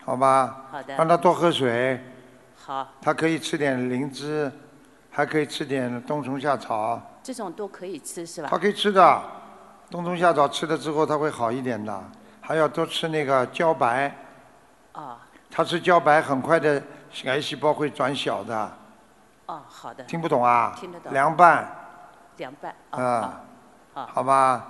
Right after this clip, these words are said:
Speaker 2: 好。
Speaker 1: 你看我现在讲他图腾里跳出来都是茭白，还有菠菜。
Speaker 2: 好。
Speaker 1: 还有萝卜。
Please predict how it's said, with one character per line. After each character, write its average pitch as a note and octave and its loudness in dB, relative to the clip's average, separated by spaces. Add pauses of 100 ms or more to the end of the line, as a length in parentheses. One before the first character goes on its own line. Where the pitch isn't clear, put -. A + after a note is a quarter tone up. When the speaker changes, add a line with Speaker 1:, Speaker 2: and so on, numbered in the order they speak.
(340)
Speaker 2:
好。 B2+ -14
Speaker 1:
你 C#3 -8
看 E3 6
我 D3+ 4
现 E3 -2
在 E3 2
讲 C3 0
他 D3+ 4
图 D3 -4
腾 D3 -2
里 D3+ -2
跳 D#3+ 0
出 C#3+ -4
来 C#3+ 0
都 D3+ -6
是 C#3 -8
茭 C#3 -4
白， A#2+ -2 (600)
还 C#3+ 0
有 D3+ 0
菠 D3+ 4
菜。 C#3+ 2 (760)
Speaker 2:
好。 C3 -8
Speaker 1:
还 D3 -2
有 D#3 2
萝 D3+ 8
卜。 D3 4